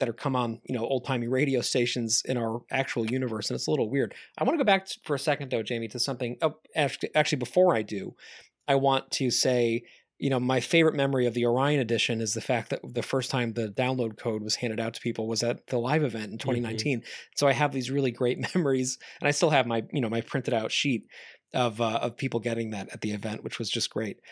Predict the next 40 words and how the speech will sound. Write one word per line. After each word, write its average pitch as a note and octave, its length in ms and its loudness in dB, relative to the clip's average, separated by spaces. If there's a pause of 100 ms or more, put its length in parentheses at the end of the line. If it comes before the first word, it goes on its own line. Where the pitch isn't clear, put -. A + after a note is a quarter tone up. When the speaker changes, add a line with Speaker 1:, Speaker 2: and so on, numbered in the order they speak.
(280)
Speaker 1:
And C3 220 -2
again, B2 280 0
it - 140 -12
puts A#2+ 200 -2
a - 20 0
smile A#2+ 320 0
on A2+ 60 -4
my G#2+ 80 -4
face A2 260 -2
'cause - 80 -4
I'm G#2+ 100 -4
thinking A2 280 -6
of G2 80 -8
Dan A2 320 -4
and, G#2 180 -6
you - 80 0
know, A2+ 240 -2
what A#2+ 140 -2
a A2+ 40 0
great A2+ 200 -2
time A2+ 180 -2
we G#2+ 80 -6
had G#2 120 -6
at G#2 80 -10
that G2 100 -6
event. G#2 280 -8 (640)
Um, B2 380 2 (460)
but, D3 320 0
uh, C3+ 160 4
going F3+ 280 4
back D#3+ 300 2
for - 140 -2
a C3 40 2
second C#3 420 0
to B2+ 520 0
Mesa C3+ 640 4 (160)
in A#2+ 80 -6
particular, B2+ 720 2
you D3 80 0
know, B2 160 2